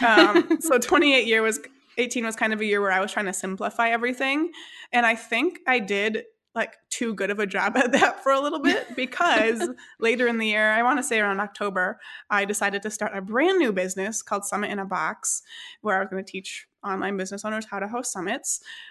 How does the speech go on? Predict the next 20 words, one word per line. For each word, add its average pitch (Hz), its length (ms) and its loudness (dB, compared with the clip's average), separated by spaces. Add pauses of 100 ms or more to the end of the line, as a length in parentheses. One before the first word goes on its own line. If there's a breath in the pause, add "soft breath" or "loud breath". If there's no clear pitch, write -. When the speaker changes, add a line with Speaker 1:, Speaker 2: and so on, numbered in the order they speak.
(120)
Speaker 1:
Um, 208 260 2
so, 226 260 -4 (160)
I 240 40 -8
mean, 247 160 -2
of 240 100 -6
course, - 340 -4
you 220 100 -4
have 208 200 -6
to 196 160 -4
do 190 300 -4 (160)
a 196 100 -8
whole 202 400 -6
brand 190 320 -8
new 196 100 -8
business. 202 400 -10
You 202 60 -10
can't 202 260 -10
go 190 140 -8
in 190 80 -6
halfway. - 500 -10